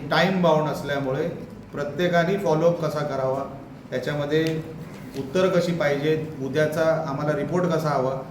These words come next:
तो सगळ्या गोष्टी त्यांच्यासमोर ठेवण्याचा मी, मी काम केलेलं आहे. ही पहिलीच आढावा बैठक होती,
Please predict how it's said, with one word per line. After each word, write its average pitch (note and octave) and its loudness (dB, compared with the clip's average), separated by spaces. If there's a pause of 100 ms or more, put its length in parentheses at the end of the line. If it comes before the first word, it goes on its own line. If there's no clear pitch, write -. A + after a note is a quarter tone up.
(200)
तो C#3 -8
सगळ्या C3+ 0
गोष्टी C#3 -2
त्यांच्यासमोर C3 -2
ठेवण्याचा A2+ -4
मी, B2+ -2 (580)
मी A#2+ -2
काम B2 0
केलेलं B2 0
आहे. - -4
ही B2+ -2
पहिलीच C3+ 0
आढावा C#3 2
बैठक C3 0
होती, C3 -2